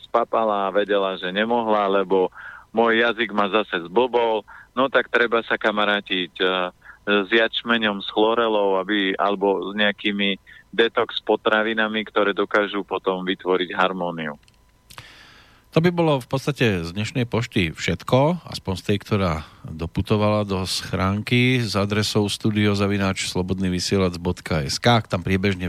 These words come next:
Speaker 2: cez týždeň niečo naskáče, tak to použijeme o sedem dní, ale už v tom večernom čase. Otázka na Petra Planetu, nebude vám to robiť problém večer doma? Keď nechcete
Speaker 1: Nie,
Speaker 2: spievať,
Speaker 1: nie,
Speaker 2: že či
Speaker 1: več-, ve-,
Speaker 2: nechcete spievať, či môžete vysielať?
Speaker 1: Nie, nie.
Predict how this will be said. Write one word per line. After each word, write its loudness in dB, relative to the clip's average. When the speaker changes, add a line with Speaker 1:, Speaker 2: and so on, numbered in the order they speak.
Speaker 2:
cez 0
týždeň 0
niečo -2
naskáče, 0
tak 0
to -2
použijeme 2
o -2
sedem 0
dní, 4
ale 4
už 0
v -12
tom 2
večernom 4
čase. 2
Otázka 2
na 2
Petra -2
Planetu, 2
nebude 2
vám 2
to 2
robiť 0
problém 2
večer -2
doma? 0
Keď -2
nechcete 2
Speaker 1:
Nie, 0
Speaker 2:
spievať, 6
Speaker 1:
nie, 6
Speaker 2:
že 4
či -12
Speaker 1:
več-, -8
ve-, 2
Speaker 2:
nechcete 0
spievať, 2
či -4
môžete -2
vysielať? 2
Speaker 1:
Nie, 2
nie. 4